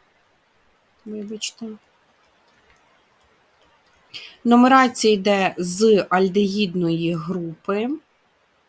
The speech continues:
Назва пентаналь.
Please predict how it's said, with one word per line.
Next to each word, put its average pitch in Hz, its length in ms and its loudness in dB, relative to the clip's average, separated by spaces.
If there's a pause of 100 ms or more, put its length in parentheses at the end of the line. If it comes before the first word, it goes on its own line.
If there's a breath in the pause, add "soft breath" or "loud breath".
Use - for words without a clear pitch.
(1900 soft breath)
Назва 277 500 4
пентаналь. 208 720 -4